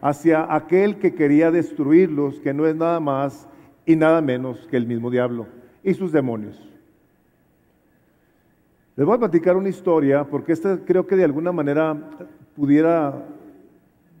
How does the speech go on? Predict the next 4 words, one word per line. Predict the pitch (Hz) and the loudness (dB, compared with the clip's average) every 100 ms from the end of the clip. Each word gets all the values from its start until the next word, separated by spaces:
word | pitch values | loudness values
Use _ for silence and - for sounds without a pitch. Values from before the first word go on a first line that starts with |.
| _ 135 | _ -4
representar | 127 143 160 135 143 123 165 151 156 151 - - - - _ _ _ _ _ _ _ _ _ _ _ _ _ _ _ _ - | -2 0 -2 -2 -4 -4 0 0 0 -6 -14 -20 -20 -20 _ _ _ _ _ _ _ _ _ _ _ _ _ _ _ _ -4
a | 135 | -2
aquellos, | 135 - 196 202 214 190 - - | 0 2 2 0 -4 -6 -12 -14
aquellas, | 139 170 165 190 - - - | -4 2 4 4 -2 -14 -20